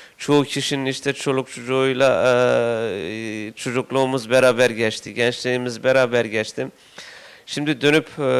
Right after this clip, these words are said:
dediğim gibi burada maddiyatını kullanıp işte oradaki insanları ezmeye çalışmak aslında bir haksızlık olur. Bizler bunu yapmadığımız için insanlarımız da sağ olsunlar, bizi seviyorlar, bizlere karşı muhabbet besliyorlar.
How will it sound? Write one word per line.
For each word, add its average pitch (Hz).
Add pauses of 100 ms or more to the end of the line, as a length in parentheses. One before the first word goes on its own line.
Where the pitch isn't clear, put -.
(240)
dediğim 143
gibi 120
burada 139
maddiyatını 135
kullanıp 131
işte 123
oradaki 123
insanları 127
ezmeye 131
çalışmak 123
aslında 131
bir 131
haksızlık 131
olur. 123
Bizler 139 (640)
bunu 151
yapmadığımız 143
için 160
insanlarımız 135
da 127
sağ -
olsunlar, 113
bizi 135
seviyorlar, 107
bizlere 123
karşı 117
muhabbet 117
besliyorlar. 107